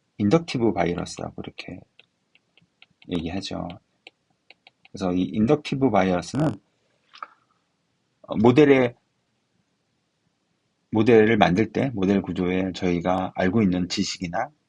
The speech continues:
어떤 경험, 어떤 직관 같은 것들을 녹여내는 것을 말합니다.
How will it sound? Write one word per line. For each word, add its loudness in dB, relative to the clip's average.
어떤 -4
경험, -6
어떤 -6
직관 -2
같은 -8
것들을 -6
녹여내는 2
것을 -6
말합니다. -6